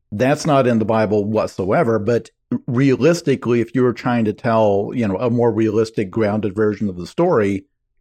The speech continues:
that, and, and the whole premise is that he never had sex with a woman because that would have been sin, that would be, yeah, one of the key temptations of,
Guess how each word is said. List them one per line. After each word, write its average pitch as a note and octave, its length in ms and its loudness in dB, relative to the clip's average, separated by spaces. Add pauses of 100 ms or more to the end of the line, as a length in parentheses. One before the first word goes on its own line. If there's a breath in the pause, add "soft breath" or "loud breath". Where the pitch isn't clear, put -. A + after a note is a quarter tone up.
(200)
that, G#2+ 400 0
and, C3 180 0
and B2+ 180 0
the B2+ 240 0
whole C3 240 2
premise C3+ 340 -2
is A2 160 -2
that A#2+ 140 -4
he A2+ 300 -2
never A2 400 0
had A2 220 -2
sex A2+ 260 -2
with G2+ 140 -4
a F#2+ 40 -4
woman A#2 340 0
because G#2+ 240 -4
that G2+ 160 0
would G2+ 100 -2
have F#2+ 100 -6
been F#2 160 -6
sin, C3+ 480 -2 (680)
that A2+ 280 0
would A#2+ 160 -2
be, A2 400 -2 (400)
yeah, B2 280 -2
one G#2+ 240 -2
of G#2+ 80 -2
the G#2 120 0
key F3 300 -4
temptations F#2 600 -6
of, F#2+ 180 -6